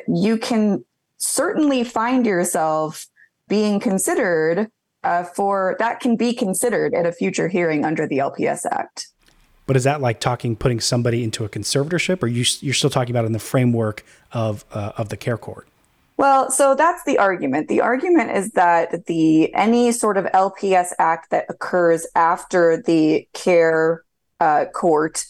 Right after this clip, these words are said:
Speaker 1: process is completely separate, right? So that's the, that is what a lot of people, especially across the county, are saying. However, if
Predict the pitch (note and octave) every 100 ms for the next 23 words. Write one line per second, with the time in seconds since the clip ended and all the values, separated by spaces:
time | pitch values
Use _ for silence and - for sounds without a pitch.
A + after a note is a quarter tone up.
0 | _ - A3 G#3+ F3+ D3+ D3+ - - E3
1 | - E3 D#3+ G3+ F3 D#3 D#3 D3+ C#3 -
2 | - - D3+ D3 C#3 - - E3 F3 F3+
3 | - - D#3+ D3+ C#3 - - - F#3+ F#3+
4 | F3 G#3 F3 E3 E3+ E3+ E3 D#3+ D3 -
5 | D#3 D#3 D3+ D#3 D#3 D3+ D3+ A#3+ - C#3
6 | D#3 D3 C#3+ D3 - E3 - C3+ E2 -
7 | - - - - A3 C#4 G#3+ E3+ D#3+ E3
8 | - _ _ G3+ A3+ A3 -